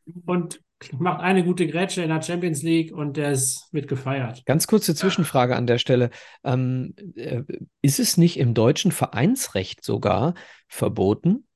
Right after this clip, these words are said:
Speaker 2: einen verurteilten, ähm, Straftäter zum Präsidenten zu machen? Muss man dafür, reicht es dafür, die Satzung zu ändern? Ich hab mich damals gefragt, wie das überhaupt möglich ist,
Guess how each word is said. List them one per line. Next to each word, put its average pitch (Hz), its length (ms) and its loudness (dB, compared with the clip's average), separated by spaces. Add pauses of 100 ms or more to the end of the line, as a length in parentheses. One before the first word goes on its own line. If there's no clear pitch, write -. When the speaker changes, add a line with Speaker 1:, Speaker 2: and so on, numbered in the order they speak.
(120)
Speaker 2:
einen 120 180 2
verurteilten, 135 1300 0
ähm, 120 600 -4 (640)
Straftäter 131 840 2
zum 127 200 -4
Präsidenten 120 540 -2
zu 143 160 -6
machen? 156 320 -2
Muss 143 300 -2
man 175 180 0
dafür, 151 840 -2 (220)
reicht 127 400 0
es - 120 -8
dafür, 185 280 0
die 147 80 2
Satzung 131 400 -2
zu - 140 -4
ändern? 196 220 -2
Ich 143 100 -2
hab 160 120 -2
mich 170 140 -2
damals 180 360 0
gefragt, 156 420 -6
wie 170 60 2
das 160 180 0
überhaupt 139 240 0
möglich 139 400 0
ist, 160 180 -4